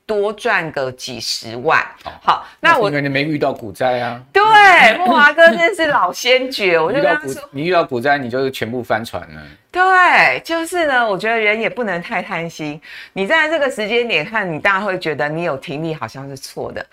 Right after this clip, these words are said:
Speaker 1: 可是呢，如果呢，遇到了股灾，或者是遇到了熊市来临，你就会觉得你有停利是对的哈。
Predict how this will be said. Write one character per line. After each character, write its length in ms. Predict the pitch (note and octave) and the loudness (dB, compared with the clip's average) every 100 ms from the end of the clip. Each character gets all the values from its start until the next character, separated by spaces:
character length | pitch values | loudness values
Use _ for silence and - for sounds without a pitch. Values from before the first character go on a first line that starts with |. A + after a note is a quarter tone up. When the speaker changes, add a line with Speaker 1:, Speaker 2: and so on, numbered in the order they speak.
| - - | -20 -12
Speaker 1:
可 140 | - | -6
是 160 | G3+ E4+ | -4 -2
呢， 200 | D#4+ C#4 | -2 -2
如 160 | C4 C#4+ | -2 -2
果 160 | B3 | -2
呢， 220 | G3 F3 F3 | 0 0 -2
遇 140 | B3+ | -2
到 160 | A#3+ A3+ | 0 0
了 100 | F3+ | -2
股 240 | - D3 | -4 -6
灾， 220 | G3+ G3+ | -2 -2
或 140 | A#3 G#3+ | -2 -4
者 100 | E3+ | -4
是 180 | G#3 | -4
遇 140 | G#3 G3+ | -4 -2
到 140 | G3+ | 0
了 120 | F3 | 0
熊 320 | D#3+ - D#3 E3+ | -2 -4 -4 -6
市 240 | - G3 | -6 -2
来 220 | D3+ C3 | 0 0
临， 220 | C3 C3 | -2 -6
你 80 | C3+ | -6
就 80 | F#3+ | -4
会 100 | B3 | -4
觉 140 | A#3 | -4
得 100 | D#3+ | -4
你 160 | D#3+ F3+ | -4 -2
有 140 | F#3 | -4
停 240 | - D#3+ C#3 | -4 -10 -10
利 100 | C#3+ | -10
是 160 | E3 | -10
对 240 | C3+ D3 A2 | -6 -4 -2
的 80 | D2+ | -4
哈。 100 | G2+ | -4